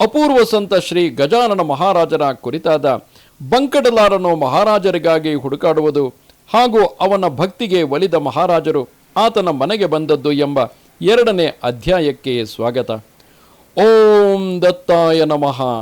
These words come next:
ಶ್ರೀ ಗಜಾನನ ಮಹಾರಾಜರು ಶರವೇಗದಿಂದ ಓಡಿ ಹೋಗಿರುವುದನ್ನು ಹಿಂದಿನ ಅಧ್ಯಾಯದಲ್ಲಿ ಹೇಳಲಾಗಿದೆ. ಹೀಗೆ ಬಂಕಟಲಾರನು ಮಹಾರಾಜರು ತನಗೆ ದರ್ಶನ ಕೊಡದೆ ಓಡಿ ಹೋಗಿದ್ದರಿಂದ ಬಹಳ ಚಿಂತೆಗೊಳಗಾದನು.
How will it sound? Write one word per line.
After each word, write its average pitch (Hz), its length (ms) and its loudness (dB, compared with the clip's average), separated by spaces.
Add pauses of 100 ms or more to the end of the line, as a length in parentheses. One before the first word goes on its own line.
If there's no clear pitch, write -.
(920)
ಶ್ರೀ 240 360 0
ಗಜಾನನ 214 560 2
ಮಹಾರಾಜರು 190 760 2
ಶರವೇಗದಿಂದ 240 800 0
ಓಡಿ 185 440 2
ಹೋಗಿರುವುದನ್ನು 208 800 0
ಹಿಂದಿನ 175 440 -6
ಅಧ್ಯಾಯದಲ್ಲಿ 151 1000 -4
ಹೇಳಲಾಗಿದೆ. 139 600 -2 (440)
ಹೀಗೆ 208 420 0
ಬಂಕಟಲಾರನು 151 880 -2 (460)
ಮಹಾರಾಜರು 233 640 2
ತನಗೆ 202 340 0
ದರ್ಶನ 190 440 0
ಕೊಡದೆ 185 420 0
ಓಡಿ 165 300 -2
ಹೋಗಿದ್ದರಿಂದ 202 600 0
ಬಹಳ 160 420 0 (100)
ಚಿಂತೆಗೊಳಗಾದನು. 151 880 -2